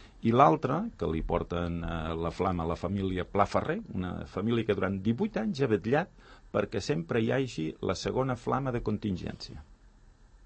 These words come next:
Val? Això que dic sempre, n'hi ha una, però sempre n'hi ha una altra per si s'apaga,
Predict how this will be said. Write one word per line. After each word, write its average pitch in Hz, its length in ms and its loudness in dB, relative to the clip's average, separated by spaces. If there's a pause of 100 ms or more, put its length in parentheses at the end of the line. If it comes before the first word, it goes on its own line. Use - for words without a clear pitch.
Val? 151 160 -4 (100)
Això - 240 -4
que 95 140 0
dic 92 180 -4
sempre, 104 480 0
n'hi 90 140 -2
ha 123 80 4
una, 190 340 2 (300)
però - 100 -14
sempre 104 300 0
n'hi 107 100 2
ha 101 60 0
una 98 160 0
altra - 180 0
per - 140 -6
si - 120 -6
s'apaga, - 440 -8